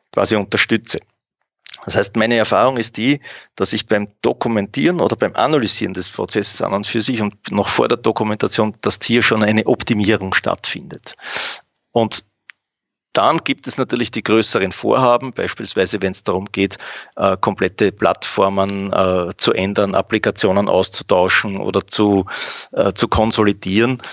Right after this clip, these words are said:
Das bedarf dann natürlich einer größer-, eines größeren Umbaus in jeder Organisation und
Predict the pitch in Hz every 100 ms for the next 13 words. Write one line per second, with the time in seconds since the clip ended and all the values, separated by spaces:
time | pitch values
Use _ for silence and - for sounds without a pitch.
0 | - - - 110 - 98 - - - 85
1 | 95 - 110 104 - 101 104 104 95 95
2 | 95 95 - 98 98 - 98 98 - 92
3 | - 117 120 92 95 104 - 104 98 101
4 | 98 92 104 95 104 - 95 104 107 107
5 | 101